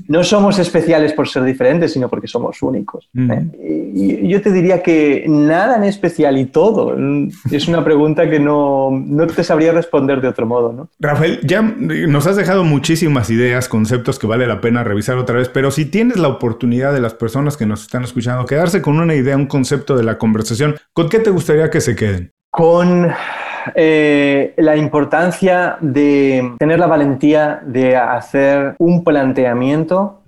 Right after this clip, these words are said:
Speaker 1: de mirada amplia.
Speaker 2: Ujú.
Speaker 1: La importancia de tener la valentía de examinar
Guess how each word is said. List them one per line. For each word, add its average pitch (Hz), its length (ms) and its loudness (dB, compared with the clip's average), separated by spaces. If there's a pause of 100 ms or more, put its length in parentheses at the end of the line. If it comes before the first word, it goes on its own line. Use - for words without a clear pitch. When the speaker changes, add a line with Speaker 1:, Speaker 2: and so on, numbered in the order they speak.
(300)
Speaker 1:
de 135 800 0
mirada 127 460 2
amplia. 110 480 -6 (160)
Speaker 2:
Ujú. 113 360 -6 (340)
Speaker 1:
La 135 140 0
importancia 156 840 0
de 131 160 -4
tener 123 260 -2
la 135 80 2
valentía 139 760 -2
de 127 580 0
examinar 131 1000 -4